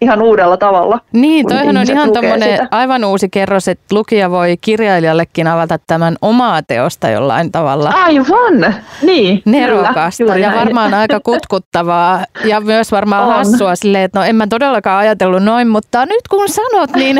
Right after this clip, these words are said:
Speaker 2: <laughs> voihan se näinkin
Speaker 1: Juu.
Speaker 2: olla.
Speaker 1: Just näin, joo.
Speaker 2: No,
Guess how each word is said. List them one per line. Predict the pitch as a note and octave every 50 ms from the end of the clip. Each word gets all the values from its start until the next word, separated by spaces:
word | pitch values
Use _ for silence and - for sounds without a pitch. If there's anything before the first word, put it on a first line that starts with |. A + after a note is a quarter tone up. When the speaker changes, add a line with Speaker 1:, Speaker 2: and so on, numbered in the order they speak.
| G4+ - -
Speaker 2:
<laughs> | - G4 - -
voihan | G4 G#4 A#4 E4 C#4 C#4+ D4+
se | - D#4+
näinkin | D4 D4 D4 D4+ D4+ C4+ - B3 D4+
Speaker 1:
Juu. | D#4 D#4
Speaker 2:
olla. | C#4 C#4+ C4 A3+ F#3+ F#3+ F#3 G#3+ A#3 - _ _ _ _ _ _ - B3 - - A4+ B4 B4 A#4 F#4 E4+ F#4+
Speaker 1:
Just | C#4+ C4 C#4+ D4 C4+ -
näin, | A3 G#3+ A3 A3 G3 F#3 G3 A#3+ A#3+
joo. | C4+ A3 A3+ A3+ G#3
Speaker 2:
No, | - - B3